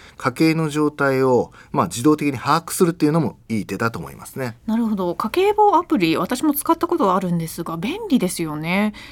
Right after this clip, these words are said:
Speaker 2: では、家計簿アプリで細かく管理しても、それでも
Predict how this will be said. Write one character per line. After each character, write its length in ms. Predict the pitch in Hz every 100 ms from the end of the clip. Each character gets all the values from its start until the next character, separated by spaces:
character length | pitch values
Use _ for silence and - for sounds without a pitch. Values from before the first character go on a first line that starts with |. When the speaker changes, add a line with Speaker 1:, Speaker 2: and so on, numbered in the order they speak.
| - -
Speaker 2:
で 80 |
は、 100 | 269
家 200 | 247 240
計 280 | 254 370 381
簿 160 | 381 381
ア 60 |
プ 160 | 381 311
リ 120 | 269
で 100 | 254
細 260 | 254 247 254
か 120 | 262
く 180 | - -
管 260 | 247 220
理 140 | 196 190
し 120 | -
て 160 | - 370
も、 220 | 247 233
そ 160 | -
れ 100 | 330
で 80 | -
も 280 | 381 202